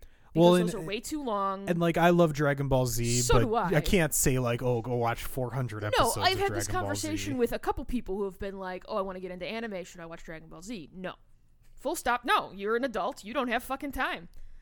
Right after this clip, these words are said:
Speaker 1: And the amount of filler in that shit,
Speaker 2: Yeah.
Speaker 1: you will want to kill yourself.
Speaker 2: You have to have someone to sit there and watch it with you and skip the crap.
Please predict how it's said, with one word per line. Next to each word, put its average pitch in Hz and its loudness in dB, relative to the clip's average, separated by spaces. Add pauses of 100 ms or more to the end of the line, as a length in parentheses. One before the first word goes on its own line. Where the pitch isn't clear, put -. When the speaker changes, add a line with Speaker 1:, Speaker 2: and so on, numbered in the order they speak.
(160)
Speaker 1:
And 254 -2
the 262 4
amount 254 2
of 269 -2
filler 277 -2 (280)
in 403 -4
that 403 -4
shit, 480 -6
Speaker 2:
Yeah. 101 -4 (200)
Speaker 1:
you 262 -6
will 320 0
want 302 0
to 330 -2
kill 320 -8
yourself. 165 -6
Speaker 2:
You 202 8
have 240 4
to 277 2
have 226 4
someone 165 2
to 147 -2
sit - -2
there 156 2
and 120 -6
watch 117 -2
it 117 -6
with 107 -4
you 131 -2
and 110 -10
skip - -6
the 110 -6
crap. 101 -6